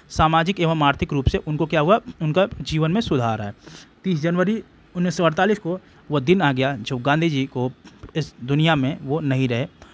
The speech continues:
इस दुनिया को वो छोड़कर चले गए। नाथूराम गोडसे ने उनको मार दिया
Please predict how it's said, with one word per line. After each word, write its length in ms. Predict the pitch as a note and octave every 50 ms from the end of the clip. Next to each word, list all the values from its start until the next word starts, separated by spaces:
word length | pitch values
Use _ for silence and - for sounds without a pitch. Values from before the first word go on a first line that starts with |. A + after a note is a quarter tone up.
| - - - _ _ _ _ _ _ _ _ - -
इस 100 | D3+ C3+
दुनिया 280 | D3 E3 E3 E3 E3
को 120 | D3+ - C3+
वो 200 | B2+ C#3 E3+ E3+ - _ _ _ _ - - -
छोड़कर 380 | - - C3+ B2+ B2 - F3+ F3+
चले 380 | - - - C#3+ A#2+ A2+ G#2+
गए। 140 | G2 G#2+ G#2+ - _ - - - - C3+
नाथूराम 400 | D3 D3+ D3 D#3+ D3+ C#3 C3+ B2+
गोडसे 400 | C3+ E3+ F3 - - D3+ E3 F#3+ - _ - C3+
ने 80 | C#3
उनको 300 | C#3 C3+ C3+ B2+ - C3+
मार 280 | A#2+ B2 C3 D3 D3+ D3+
दिया 300 | B2+ B2 A#2+ B2 D3+